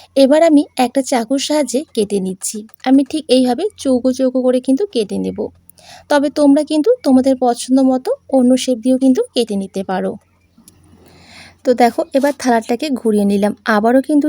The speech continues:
ঠিক এইভাবে আমি কেটে নিচ্ছি। আমি ঠিক এইভাবে চৌকো চৌকো করে কিন্তু কেটে নিচ্ছি। আর বন্ধুরা,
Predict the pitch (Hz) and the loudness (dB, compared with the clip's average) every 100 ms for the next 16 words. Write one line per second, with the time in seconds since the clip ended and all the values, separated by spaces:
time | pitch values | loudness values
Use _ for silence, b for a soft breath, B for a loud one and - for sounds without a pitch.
0 | - 285 - 226 226 247 262 247 247 440 | -4 -8 0 2 2 0 2 2 2 -2
1 | - 220 208 196 190 - 208 240 277 - | -2 -2 0 -2 -4 -8 -4 0 0 0
2 | 311 247 247 294 440 - 240 214 240 247 | 0 2 0 0 -2 0 0 0 -4 -4
3 | 240 240 240 240 247 254 453 247 208 196 | -2 -2 0 0 0 0 -2 -2 -2 -4
4 | 196 190 - 220 - _ B B B B | -4 -6 -6 -6 -10 _ B B B B
5 | B 262 262 330 285 | B 0 2 2 2